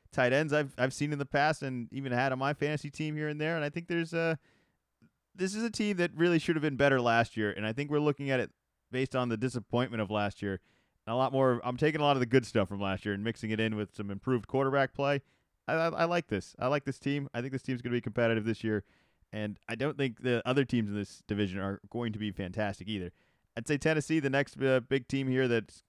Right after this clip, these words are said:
you know, they're gonna try and run it back with Henry, and, uh, I, I, it's fine. It just, there's never anything really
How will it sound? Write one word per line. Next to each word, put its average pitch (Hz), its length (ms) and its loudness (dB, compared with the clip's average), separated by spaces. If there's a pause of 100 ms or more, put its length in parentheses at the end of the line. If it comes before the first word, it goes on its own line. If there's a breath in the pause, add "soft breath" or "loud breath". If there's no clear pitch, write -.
you 127 100 -8
know, 135 120 -4
they're 120 100 -4
gonna 117 120 -6
try 123 200 0
and 123 80 0
run 127 100 2
it 120 80 -6
back 123 220 0
with 117 120 -6
Henry, 135 380 0
and, 113 120 -2
uh, 98 280 -4 (1080)
I, 120 160 -8
I, 131 200 -6
it's 135 280 -6
fine. 165 340 2 (320)
It 131 140 -2
just, 170 220 -2
there's 160 160 2
never 202 200 6
anything 214 320 2
really 185 460 2